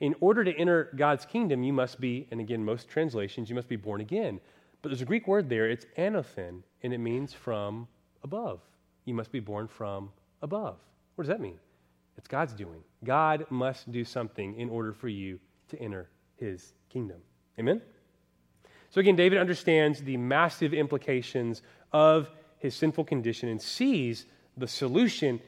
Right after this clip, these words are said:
as only something that God can provide. Only God can provide the solution. Number four,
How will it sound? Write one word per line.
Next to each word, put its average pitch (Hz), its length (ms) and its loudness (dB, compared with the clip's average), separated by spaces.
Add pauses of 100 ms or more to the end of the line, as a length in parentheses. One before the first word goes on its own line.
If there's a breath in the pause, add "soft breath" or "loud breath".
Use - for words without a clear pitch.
(300 soft breath)
as 135 260 0
only 175 480 8
something 160 560 2 (280)
that 123 160 -12
God 156 280 6
can 131 140 -4
provide. 107 340 -4
Only 233 220 4
God 139 400 4
can 131 120 -6
provide 104 460 0 (300)
the 113 80 -10
solution. 95 480 -12 (1300)
Number 107 180 -8
four, 95 360 -8